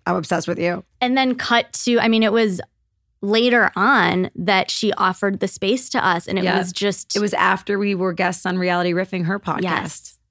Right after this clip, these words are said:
Speaker 2: And it was, so I just have such a deep, deep sense of divine guidance and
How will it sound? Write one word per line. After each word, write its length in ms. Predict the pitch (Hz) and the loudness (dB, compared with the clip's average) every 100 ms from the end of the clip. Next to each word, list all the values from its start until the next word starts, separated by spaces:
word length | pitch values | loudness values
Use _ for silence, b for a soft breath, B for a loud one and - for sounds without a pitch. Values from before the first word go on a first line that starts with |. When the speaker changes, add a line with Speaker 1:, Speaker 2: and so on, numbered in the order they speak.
| _ | _
Speaker 2:
And 160 | 202 202 | 0 2
it 100 | 196 | 2
was, 280 | 208 196 - | 0 -2 -2
so 320 | 214 190 185 | 2 4 4
I 80 | 196 | 0
just 240 | 180 214 - | 0 -2 0
have 300 | 202 196 175 | 0 0 -2
such 480 | - 196 - - - - | -4 -4 -4 -10 -8 -6
a 80 | 185 | -6
deep, 500 | 160 196 190 - - - _ _ 170 175 | -4 -6 -6 -8 -20 -20 _ _ -18 -8
deep 380 | 208 196 196 | -4 -4 -6
sense 500 | - - 185 180 180 - | -8 -2 0 0 -4 -4
of 360 | 190 180 175 - B B B B B - | -2 0 -4 -12 B B B B B -4
divine 680 | 208 190 185 190 196 208 | -2 0 2 2 2 0
guidance 600 | - 185 185 190 185 - - | 0 2 2 0 -2 -6 -6
and 360 | 190 185 170 | -4 -4 -6